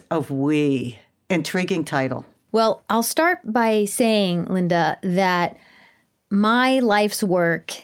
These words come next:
Speaker 2: is helping people from different backgrounds build trusting relationships across any us versus them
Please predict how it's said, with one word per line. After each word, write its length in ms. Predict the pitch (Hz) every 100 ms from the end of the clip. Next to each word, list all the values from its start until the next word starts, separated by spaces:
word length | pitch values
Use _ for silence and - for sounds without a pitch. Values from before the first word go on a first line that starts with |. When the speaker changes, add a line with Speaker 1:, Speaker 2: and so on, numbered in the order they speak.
| -
Speaker 2:
is 220 | 202 175
helping 580 | - 233 240 247 269 254
people 640 | 247 - 214 - 190 180 170
from 260 | 196 185
different 380 | 175 196 202 185
backgrounds 880 | 175 170 170 180 160 165 160 165 - - - 185
build 540 | 202 196 202 196 190
trusting 760 | - 233 233 - 226 220 214 214
relationships 1080 | 208 180 180 185 185 170 180 - - - - - - - _
across 480 | 196 196 196 180 -
any 320 | 214 220 220 -
us 300 | 180 - 165
versus 400 | 180 175 180 170
them 440 | 170 170 170